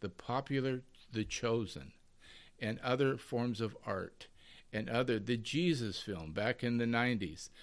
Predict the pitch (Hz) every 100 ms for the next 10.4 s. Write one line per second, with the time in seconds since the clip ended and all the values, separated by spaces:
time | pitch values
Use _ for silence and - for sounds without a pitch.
0 | - - - 113 110 113 117 117 120 117
1 | 117 117 110 - 131 127 127 120 117 110
2 | - - - - - 110 107 101 104 104
3 | 107 - - 135 151 - 113 92 85 82
4 | 90 107 113 117 - 127 143 107 87 92
5 | 101 131 165 160 143 160 139 117 98 113
6 | 107 92 110 139 180 202 190 - - -
7 | - - - 123 123 113 139 170 123 95
8 | - - - - - - - - - -
9 | - 107 92 117 160 214 220 - - 131
10 | 139 95 73